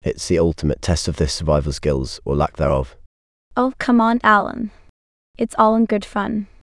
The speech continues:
Speaker 2: They get to show us a different side of themselves outside of the red carpet and fancy parties.
Speaker 1: That's true, Grace.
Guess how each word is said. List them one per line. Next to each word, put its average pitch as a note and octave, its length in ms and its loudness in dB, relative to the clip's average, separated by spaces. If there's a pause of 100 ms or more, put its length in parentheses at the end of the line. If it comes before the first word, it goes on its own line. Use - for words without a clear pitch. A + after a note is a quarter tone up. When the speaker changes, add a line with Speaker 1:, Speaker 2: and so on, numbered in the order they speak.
(360)
Speaker 2:
They A3+ 100 2
get A3 200 2
to A#3+ 100 -2
show A3 220 -2
us - 200 -6
a A3+ 60 0
different A#3+ 400 -2
side G#3+ 260 -4
of G#3+ 140 -6
themselves - 640 -6
outside A3 480 -2
of G#3+ 80 -4
the G#3 100 -4
red G#3+ 280 -2
carpet - 380 -4
and G#3+ 200 0
fancy G#3 400 -2
parties. - 560 -8 (720)
Speaker 1:
That's D#2 200 -2
true, D#2+ 220 0
Grace. - 500 -4